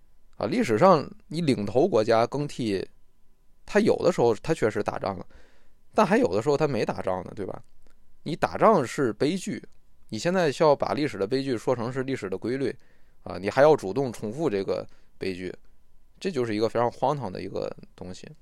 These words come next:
啊，丘吉尔写的这个英语民族史，他就是想说这个英国的霸权它是，啊，过渡给美国了，啊，所以你说你光提修昔底德陷阱，你不提丘吉尔的英语民族史，那这不就是属于一个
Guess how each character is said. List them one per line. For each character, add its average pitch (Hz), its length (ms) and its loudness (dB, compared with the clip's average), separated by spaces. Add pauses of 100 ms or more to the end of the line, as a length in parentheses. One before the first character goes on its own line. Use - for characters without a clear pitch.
(880)
啊， 202 100 -4
丘 - 180 -4
吉 165 80 0
尔 160 160 6
写 - 180 -2
的 98 140 0
这 120 120 0
个 107 100 2
英 135 160 0
语 104 60 -2
民 101 160 -2
族 127 160 0
史， 90 160 -10
他 143 120 -2
就 156 140 0
是 131 80 0
想 98 180 -6
说 101 220 0
这 107 100 0
个 104 140 -2
英 127 180 -2
国 104 140 2
的 107 60 0
霸 101 180 2
权 92 180 -8
它 113 140 -6
是， 104 240 -2 (460)
啊， 90 260 -6
过 143 180 4
渡 151 160 4
给 95 140 4
美 90 180 -6
国 - 220 -4
了， - 180 -8 (480)
啊， - 180 -12 (320)
所 151 160 0
以 180 40 0
你 110 160 -2
说 131 160 -4
你 117 80 -6
光 131 220 0
提 120 100 -4
修 135 140 -4
昔 127 140 -4
底 110 100 -6
德 101 140 -2
陷 117 180 -4
阱， 101 160 -6
你 95 80 -8
不 - 100 -8
提 - 160 -10
丘 110 160 -8
吉 107 100 0
尔 92 120 2
的 95 80 -2
英 104 160 -4
语 98 60 -8
民 95 160 -8
族 101 120 -4
史， - 180 -12 (520)
那 107 140 -4
这 156 120 0
不 135 120 -4
就 131 140 -2
是 127 120 -4
属 - 220 -10
于 101 120 -4
一 120 100 -4
个 117 240 0